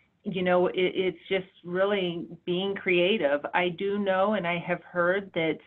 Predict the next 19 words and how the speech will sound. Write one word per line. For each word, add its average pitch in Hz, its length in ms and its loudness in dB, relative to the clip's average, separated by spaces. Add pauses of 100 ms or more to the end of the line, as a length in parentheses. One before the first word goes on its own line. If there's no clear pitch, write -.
(100)
some 202 280 0 (100)
schools, 180 360 0
and 165 120 -2
I'm, 170 340 0 (180)
and 165 220 -2
Will, 165 240 2
you 160 200 -2
know 143 220 -4
this, 156 220 0 (160)
I 160 100 -2
am 156 260 -4 (160)
the 170 80 -4
least 160 260 0 (140)
techie 175 380 -2
<laughs> - 100 -2
person, 196 460 2 (360)
um, 196 380 4
but 202 220 0
that 208 140 0